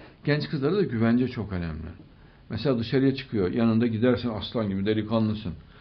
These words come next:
Kimseye laf ettirmezsin. Densizlik yaptırmazsın. Mesela çarşıda gider, konuşur, sohbet edersin.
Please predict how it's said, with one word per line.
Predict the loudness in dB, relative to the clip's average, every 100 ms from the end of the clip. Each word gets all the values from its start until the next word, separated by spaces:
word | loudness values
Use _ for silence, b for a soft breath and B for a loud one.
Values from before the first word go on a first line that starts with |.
| B B
Kimseye | 0 0 2 2
laf | 2 0
ettirmezsin. | -4 0 2 2 0 -6 -10 B B B B
Densizlik | 2 4 2 -4 0
yaptırmazsın. | 0 0 -2 -4 -4
Mesela | -8
çarşıda | -2 -2 -2 -2 -2
gider, | 0 -4 -6 -10 B B B
konuşur, | -2 0 0 -4
sohbet | -2 -4 0 0
edersin. | 2 0 -2 -6